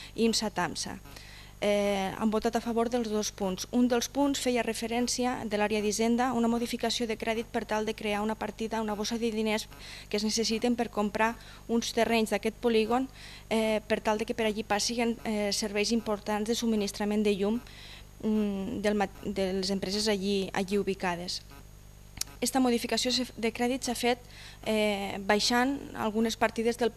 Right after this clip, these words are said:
del pressupost. Eh, nosaltres hi hem votat a favor. Per què? Perquè volem que s'acabi, per la importància que hem, com he esmentat abans, aquest polígon. Però al mateix temps hem demanat que aquesta modificació de crèdit que s'ha fet ara a la baixa, rebaixant algunes partides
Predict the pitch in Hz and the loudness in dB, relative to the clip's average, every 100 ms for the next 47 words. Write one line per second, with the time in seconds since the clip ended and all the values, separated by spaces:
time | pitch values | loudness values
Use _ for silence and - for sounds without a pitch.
0 | - 196 196 202 202 196 190 196 185 - | -2 0 0 0 -4 -4 2 2 2 -6
1 | - - - 202 196 196 196 - - 233 | -16 -14 -4 0 0 -2 -4 -6 -2 2
2 | 277 269 262 226 220 208 202 185 180 - | 2 4 4 2 0 -2 0 0 -2 0
3 | 208 202 202 180 202 208 233 254 277 262 | 0 0 -2 -2 -2 0 4 4 4 2
4 | 247 240 254 285 - - 208 202 202 208 | 0 2 2 2 -6 -6 -4 -2 -2 -2
5 | 233 220 220 214 208 - 208 202 202 208 | 0 0 -2 -2 -2 -2 -2 0 -2 0
6 | 208 208 233 302 - - - - - 214 | 2 2 2 2 -2 -10 -16 -6 -2 0
7 | 226 - 214 190 185 185 - - - 269 | 0 2 2 4 2 -2 -6 0 4 4
8 | 311 254 220 240 226 254 269 269 247 233 | 4 2 2 0 0 0 0 2 2 2
9 | 214 180 180 - 214 202 - - - 240 | 2 0 -2 -6 -4 -4 -4 -8 -6 -2
10 | 254 247 240 240 220 233 226 226 240 226 | 2 2 4 2 0 0 -2 0 0 0
11 | - 214 208 - 233 - - - - 226 | -2 -4 -4 -2 -4 -6 -18 -4 2 4
12 | 220 202 220 247 - 330 254 214 - 226 | 6 6 6 6 4 2 2 2 2 2
13 | 214 214 220 - 214 208 226 220 190 | 2 2 0 2 0 2 2 2 2